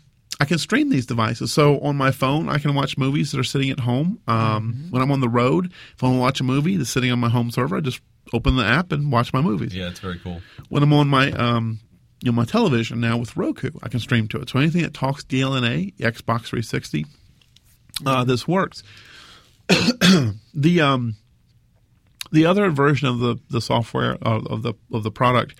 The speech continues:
Speaker 1: has one that actually is mirrored. So the, the one that I bought is a single drive. And, uh, as I started using it, I was like, "Really, what I wanna do is I wanna start using this for everything, not just movies and things that, you know, if it went away, I'll have another copy somewhere."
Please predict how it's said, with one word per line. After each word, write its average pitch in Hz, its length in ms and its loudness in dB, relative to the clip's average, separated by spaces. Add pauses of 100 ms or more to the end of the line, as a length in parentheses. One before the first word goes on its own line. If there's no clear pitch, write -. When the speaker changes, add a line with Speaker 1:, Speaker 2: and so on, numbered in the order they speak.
(580)
Speaker 1:
has 131 200 0
one 131 180 4
that 120 80 4
actually 117 240 2
is 101 100 -4
mirrored. 113 420 0
So 127 160 0
the, 120 140 -2
the 123 140 -2
one 156 160 0
that 143 100 2
I 151 100 4
bought 127 220 2
is 110 120 0
a 107 60 -2
single 123 340 -2
drive. 113 440 -4 (1000)
And, 127 580 2
uh, 113 360 0 (540)
as 127 180 0
I 127 100 2
started 131 340 2
using 165 320 2
it, 123 40 0
I 120 40 -2
was 117 120 -2
like, 117 180 -2
"Really, 180 320 -2
what 120 360 -2
I 139 40 4
wanna 180 200 2
do 117 80 0
is 117 100 -2
I - 40 0
wanna 143 180 0
start - 140 -10
using 113 220 -4
this 117 100 -6
for - 160 -20
everything, 113 380 -2
not 135 140 -2
just 143 200 -6
movies 123 680 0
and 113 120 -6
things 117 220 -4
that, 120 140 -4 (100)
you 120 120 -2
know, - 60 -4
if 110 60 -6
it - 60 -6
went 151 140 4
away, 120 280 2
I'll 110 140 -4
have 113 200 -2
another 113 200 -2
copy 120 320 -4
somewhere." 110 400 -6